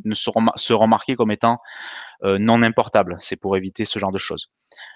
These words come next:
Après, il y a vraiment un process de l'entité, puis après, pouvoir agir une fois que l'entité a été enregistrée. Euh, désormais également, au niveau de la, des imports, des entités références, il est possible de contrôler la profondeur de récursion,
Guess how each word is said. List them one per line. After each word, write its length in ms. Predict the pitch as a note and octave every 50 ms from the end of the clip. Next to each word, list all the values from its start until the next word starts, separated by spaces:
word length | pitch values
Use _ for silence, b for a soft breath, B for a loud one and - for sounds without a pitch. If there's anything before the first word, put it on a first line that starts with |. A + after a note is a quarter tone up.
| B B
Après, 240 | B - - - A#2
il 40 |
y 20 | G#2+
a 40 | G2
vraiment 220 | G#2 G#2+ A2+ A#2+
un 160 | A#2 G#2 G2
process 460 | F#2 - - - G#2+ - - A2 G#2+
de 80 | G2+ G2
l'entité, 440 | G2 F#2+ F2 - - - C3 C#3 D3
puis 140 | - - G#2
après, 380 | F#2 - - - A#2+ C3 C3+
pouvoir 360 | - - G#2+ G#2 G#2+ G2 -
agir 360 | - G2+ G2 F#2+ F#2+ G#2+ C3+ C3
une 100 | A2 -
fois 160 | - B2 A#2+
que 80 | -
l'entité 340 | G2+ G2+ G2+ - - - C3
a 80 | B2 A2+
été 160 | G2 - -
enregistrée. 520 | G#2 G2+ F#2+ G2 F#2+ F#2+ - - - - _ _ _ _ B B B B B B B B B B B B B B B B - -
Euh, 160 | E2 F2 F2
désormais 520 | F2+ G2 A2 A2+ B2 B2+ B2 B2+ C3+ C3+ C3
également, 540 | A#2 A#2 A#2 A#2 A#2 A#2+ B2 C3 C3 B2+
au 60 | B2 A2
niveau 300 | G#2 G#2 G#2 A2 A#2 A2+
de 100 | G#2+ G#2
la, 640 | G2+ G2+ G2+ G2 F#2+ F#2+ F#2 F#2 F#2 F2 F2 F2 F2+
des 160 | F#2 F2+ G2+
imports, 320 | G#2+ G#2+ G2+ - B2 A#2+
des 100 | A2 G2+
entités 320 | G#2 G2+ - - - - G#2+
références, 480 | G#2+ G2+ - A2 G#2+ A2+ A#2+ A#2 -
il 60 | F#2 F#2+
est 40 |
possible 320 | - - G2 - - A#2 G#2+
de 80 | G2+
contrôler 460 | F#2+ - G#2+ G#2 - - - G#2 A2 A2
la 100 | G2+ F#2
profondeur 460 | - - G2+ - - G2 G2 G2 F#2
de 80 | F#2
récursion, 480 | F2 F2+ - - G#2 - - - F#3+